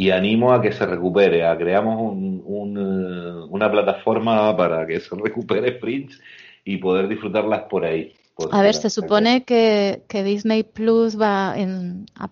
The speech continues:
Speaker 2: a través de Star, eh, con lo que pretende llegar a un público más amplio que el familiar.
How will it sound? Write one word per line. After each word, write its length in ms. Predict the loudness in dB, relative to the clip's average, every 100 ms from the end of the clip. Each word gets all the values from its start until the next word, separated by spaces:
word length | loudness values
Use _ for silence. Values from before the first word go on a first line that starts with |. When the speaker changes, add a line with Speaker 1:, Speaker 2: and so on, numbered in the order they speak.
| -10
Speaker 2:
a 160 | -10
través 300 | -4 -4 -2
de 80 | -2
Star, 400 | -2 0 -2 -2 -12 -20 -20 -20 -8 2
eh, 680 | 4 4 4 2 -2 -6 -8
con 140 | -4 -2
lo 100 | 0
que 220 | 0 0
pretende 500 | 0 0 0 0 0
llegar 360 | 0 2 2
a 160 | 2 0
un 160 | 0 -2
público 440 | 0 0 0 -2
más 260 | -2 -2 -2
amplio 360 | -2 -2 -4
que 80 | -4
el 80 | -6
familiar. 600 | -4 -4 -2 -2 -4